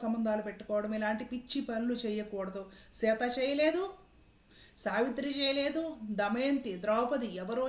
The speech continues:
చేయలేదు, మనం కూడా చేయకూడదు. ఘోర కలియుగంలో కూడా చేయకూడదు. ఉద్యోగానికి వెళ్ళి పది మంది మగవాళ్ళ మధ్య కూర్చొని ఉద్యోగం చేస్తున్నా కూడా అలాంటి ఆలోచనలను కూడా చేయకూడదు అంతే. ఆ ధర్మం ఎప్పటికీ మారదు. అటు సూర్యుడు ఇటు ఉదయించినా కూడా ఈ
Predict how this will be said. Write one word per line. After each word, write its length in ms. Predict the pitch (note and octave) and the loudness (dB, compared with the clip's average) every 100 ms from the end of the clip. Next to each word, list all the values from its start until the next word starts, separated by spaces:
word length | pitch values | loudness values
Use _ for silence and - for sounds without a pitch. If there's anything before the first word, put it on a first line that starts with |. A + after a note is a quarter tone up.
| B3+ | -2
చేయలేదు, 380 | C4 B3+ B3+ E4 - - - - | -2 -2 -2 -4 -6 -20 -16 -8
మనం 200 | G#3 A3+ G#3+ | -4 -2 -2
కూడా 200 | F#3 F3 | -4 -6
చేయకూడదు. 460 | F3 D#3 - - - - - - | -10 -14 -18 -20 -20 -20 -20 -6
ఘోర 260 | G#3 A#3 C#4 C#4 | 0 4 2 2
కలియుగంలో 480 | B3 D4 D4+ C#4+ C4 | 0 2 2 2 2
కూడా 160 | C4+ C#4 C#4 | 0 -2 -2
చేయకూడదు. 400 | F#3+ F#3 F3+ - - - | -4 -6 -12 -14 -18 -8
ఉద్యోగానికి 520 | G#3+ D4+ D4+ D4 C4+ C4+ | 2 8 8 8 4 2
వెళ్ళి 160 | D4+ - | 2 2
పది 140 | A#3+ B3 | 0 0
మంది 220 | B3+ B3 | 2 0
మగవాళ్ళ 380 | A#3 B3+ D4 C#4 | 0 2 2 2
మధ్య 240 | B3+ B3+ | 0 -2
కూర్చొని 300 | A#3+ B3+ C#4 A#3 | -4 -4 -2 -2
ఉద్యోగం 320 | B3+ C4+ B3+ A#3+ | 0 0 2 0
చేస్తున్నా 280 | A#3+ B3 A3+ | -2 0 2
కూడా 140 | C#4 F4+ - - | 2 2 -2 0
అలాంటి 260 | B3 B3+ A#3+ | 4 4 4
ఆలోచనలను 600 | C4+ C4+ C4 B3 A#3 A3+ | 4 2 0 -2 0 -2
కూడా 120 | C#4+ C#4+ - | -4 -2 0
చేయకూడదు 460 | D4+ D4+ A#3+ F#3 D#3+ | 0 0 -4 -4 -8
అంతే. 200 | E3+ - - A#3+ | -10 -14 -6 0
ఆ 60 | A#3+ | 2
ధర్మం 340 | A3+ C#4+ D#4+ A#3 | 4 6 4 4
ఎప్పటికీ 500 | A#3+ - D#4+ D#4 D4 D#4+ A#3 | 0 2 2 4 2 2 2
మారదు. 400 | G3 G#3 G#3 F#3+ F#3 - | 0 0 0 -2 -6 -6
అటు 140 | G#3+ | -4
సూర్యుడు 360 | A#3 B3 B3+ B3 G#3+ | -4 -4 -4 -4 -4
ఇటు 120 | A3+ A#3+ | -2 0
ఉదయించినా 540 | A3 A#3 G#3+ G#3 G3 G3 | 0 -2 -4 -2 -4 -2
కూడా 180 | A3 D4 A#3+ - - - | 0 0 0 -6 -20 -4
ఈ 80 | B3 | -2